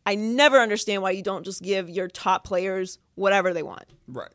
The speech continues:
Speaker 1: Just give 'em what they want. Just keep them happy.
Speaker 2: Ah.
Speaker 1: And I, it's like, it's like your training staff over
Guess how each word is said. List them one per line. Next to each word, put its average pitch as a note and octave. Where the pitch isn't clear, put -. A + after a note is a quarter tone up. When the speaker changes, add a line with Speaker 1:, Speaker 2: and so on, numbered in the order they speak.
Speaker 1:
Just B3
give G4
'em A#4+
what B4+
they B4+
want. B4+
Just B3+
keep G4+
them A4+
happy. F#4+
Speaker 2:
Ah. G3+
Speaker 1:
And D4
I, E4
it's B3+
like, F4+
it's -
like -
your F#4+
training E4
staff B3
over B3